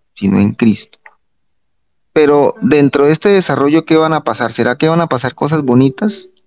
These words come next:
¿Será que en esta fe de desarrollo yo voy a vivir una vida tranquila, una vida en reposo? Sí, nosotros vivimos una vida en reposo en Cristo, ¿cierto? Porque Él nos da descanso.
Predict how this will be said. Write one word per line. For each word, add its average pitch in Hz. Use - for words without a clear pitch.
¿Será 131
que 170
en 165
esta 160
fe 156
de 156
desarrollo 127
yo 127
voy 135
a 139
vivir 127
una 131
vida 127
tranquila, 120
una 123
vida 123
en 123
reposo? 120
Sí, 247
nosotros 147
vivimos 151
una 160
vida 160
en 160
reposo 123
en 147
Cristo, 160
¿cierto? 147
Porque -
Él 117
nos 127
da 123
descanso. 127